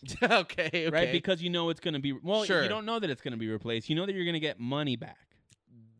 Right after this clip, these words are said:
Speaker 1: That's true. That is
Speaker 2: Right?
Speaker 1: true. And it'll be a decreased value because it's used.
Speaker 2: Right.
Speaker 1: So
Speaker 2: After
Speaker 1: you're
Speaker 2: only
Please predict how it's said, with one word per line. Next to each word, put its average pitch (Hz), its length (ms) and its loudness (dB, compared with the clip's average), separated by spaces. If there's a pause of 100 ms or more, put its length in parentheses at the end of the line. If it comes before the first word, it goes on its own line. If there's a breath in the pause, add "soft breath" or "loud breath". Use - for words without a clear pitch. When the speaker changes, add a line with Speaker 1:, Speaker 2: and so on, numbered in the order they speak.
(140)
Speaker 1:
That's 170 400 0
true. 139 360 -4 (260)
That 127 260 0
is 131 120 2
Speaker 2:
Right? 135 60 -2
Speaker 1:
true. 139 140 0
And 147 260 -4
it'll 151 220 2
be 139 220 -2
a 135 40 0
decreased 147 540 -8
value 127 440 0
because 117 260 -12
it's - 160 -20
used. 127 540 -2
Speaker 2:
Right. 123 460 0
Speaker 1:
So 117 60 -6
Speaker 2:
After 139 180 -2
Speaker 1:
you're 135 100 4
Speaker 2:
only 147 140 6